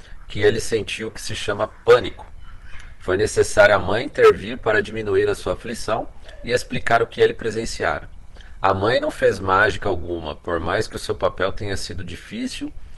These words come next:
e emocionalmente exaustivo. O que ela fez foi interpretar os gestos e o estado físico de Robert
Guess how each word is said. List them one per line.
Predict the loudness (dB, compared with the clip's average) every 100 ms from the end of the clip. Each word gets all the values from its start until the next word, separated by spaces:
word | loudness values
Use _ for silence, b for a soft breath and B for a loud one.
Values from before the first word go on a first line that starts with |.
| b
e | 0
emocionalmente | 0 0 -4 -4 -2 -2 -2 -4
exaustivo. | -4 -4 -4 -8 -10 -10 -8 -8 b b b
O | -14
que | -2 4
ela | 4
fez | 4 6 6 6
foi | 0
interpretar | 0 2 2 2 0 4 2
os | 2
gestos | 2 4 4 0 -8
e |
o | -6
estado | -4 -2 -2
físico | -2 -4 -4 -4
de | 0
Robert | 4 4 2 -6 -8